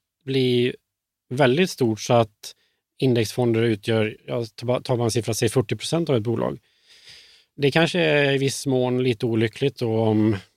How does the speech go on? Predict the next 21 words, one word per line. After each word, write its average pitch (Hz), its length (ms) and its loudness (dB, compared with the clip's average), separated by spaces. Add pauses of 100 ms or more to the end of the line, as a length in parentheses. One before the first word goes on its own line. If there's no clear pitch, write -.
(920)
eh, 110 760 -6
det 127 100 -4
blir 123 380 2
s-, - 220 -14
mindre 139 520 2
ägare 120 300 4
som 113 180 -4
får 117 220 -4
stort 107 300 -8
inflytande 120 500 -6
och 117 60 -2
den 113 80 2
här 113 60 2
stora 117 360 0
ägaren 127 180 0
inte 110 200 -2
tar 113 220 0
något 107 280 -2 (120)
aktivt 120 460 -8
ansvar. 123 440 -8 (480)
Dock, 180 220 2